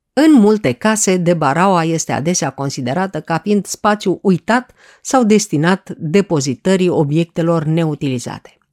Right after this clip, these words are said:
Totuși, cu puțină creativitate și gândire strategică, chiar și o debara mică poate deveni un spațiu util și ordonat. Să începem cu stabilirea scopului debaralei.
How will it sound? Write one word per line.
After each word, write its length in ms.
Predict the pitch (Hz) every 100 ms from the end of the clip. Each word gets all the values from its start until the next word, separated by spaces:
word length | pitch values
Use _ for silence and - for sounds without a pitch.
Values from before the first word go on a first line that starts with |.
| _
Totuși, 460 | 220 185 - - - _ _ - - _
cu 100 | -
puțină 380 | 220 202 214 196
creativitate 920 | 180 175 165 175 156 - 202 214 214
și 200 | 180 170
gândire 420 | 147 147 143 160 156
strategică, 920 | - 185 175 - 220 202 190 - 190
chiar 260 | - 226 208
și 140 | -
o 80 | 190
debara 400 | 185 180 196 196
mică 460 | 196 233 247 233
poate 400 | 220 208 214 214
deveni 340 | 185 175 175 208
un 140 | 190
spațiu 440 | 170 196 196 208 196
util 520 | 175 - 254 311 - _ _
și 180 | - -
ordonat. 640 | 302 269 240 180 120 _ _ _ _ - - -
Să 160 | - 370
începem 440 | 311 349 349 302
cu 260 | 254 269 269
stabilirea 760 | 247 226 185 170 190 220 214 202
scopului 840 | - - 269 247 147 123 101 -
debaralei. 680 | - 143 117 113 - - _